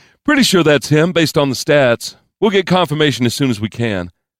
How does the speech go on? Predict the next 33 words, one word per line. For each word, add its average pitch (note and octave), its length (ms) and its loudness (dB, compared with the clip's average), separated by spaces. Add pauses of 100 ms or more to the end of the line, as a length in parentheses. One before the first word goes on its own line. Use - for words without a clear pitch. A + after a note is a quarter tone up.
(320)
He's F3 160 0
had G3+ 160 4
that E3+ 120 2
license E3 480 0
all C3 200 2
of G#2 120 -6
two D3+ 240 -4
weeks. G#2 500 -6 (460)
Happy A#2 220 -2
sixteenth, A#2 800 -2
eh?" A2 200 -4 (1400)
Pookie G2+ 220 -4
watched F#2 460 -2
as F2+ 100 -6
Sammy D#2+ 400 -8
turned F#2+ 320 -10
the F2 60 -6
wallet F2 340 -4
for F#2 120 -12
Brian F2+ 360 -10
to C#2 60 -14
see. C#2 340 -12 (800)
Brian's D#2+ 320 -6
eyes F#2 380 -6
widened C#2+ 480 -12 (140)
just - 220 -14
a D#2 40 -14
little. D2+ 380 -10 (800)
Had F2+ 120 -12
he F2+ 60 -8
recognized F2+ 640 -6
the - 80 -14
picture? B2 400 -14